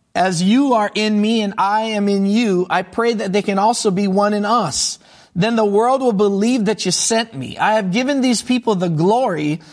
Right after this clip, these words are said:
that you gave me so that they can be one just as you and I are one. I will be in them and you will be in me so that they will be completely one. Then the world will know that you sent me and that you love me,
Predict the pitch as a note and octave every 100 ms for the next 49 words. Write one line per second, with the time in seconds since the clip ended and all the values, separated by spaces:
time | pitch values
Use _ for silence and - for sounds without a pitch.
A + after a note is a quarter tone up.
0 | - - F#3+ F#3 A#3 G3 G#3+ G3+ F3+ G3+
1 | C#4+ G3 G3 - F#3+ G#3 F3+ A3 A3 A3+
2 | A3 G3+ F3 B3+ B3 F3+ A3 B3 C4 A3
3 | G#3+ C#4 C4+ C4+ D4+ F4+ A3+ E3 D3+ C3
4 | G2 - _ - _ - G3 A#3+ C4+ G#3+
5 | C4+ C#4 D4 A#3 E3+ E3 B3 E3 F3 G3+
6 | A#3 G#3+ A3+ A3+ A3 G#3 A3 F#3 - F#3
7 | F#3+ F3+ D#3 F#3 G#3 G#3 F#3+ F#3+ - E3
8 | - - A#3+ B3 C4 A3+ A#3 A#3+ G#3+ F3+
9 | G3+ D#3+ - - - - - E3+ A#3+ C#4
10 | C4 B3 B3+ A#3+ A3+ G3+ G#3+ A#3 F3 D#3+
11 | E3 E3+ E3+ F#3+ - A#3 A#3 A#3 D#3 D3+
12 | D#3 E3+ F3+ E3+ D#3+ F#3 A3 E3+ E3 D3
13 | D3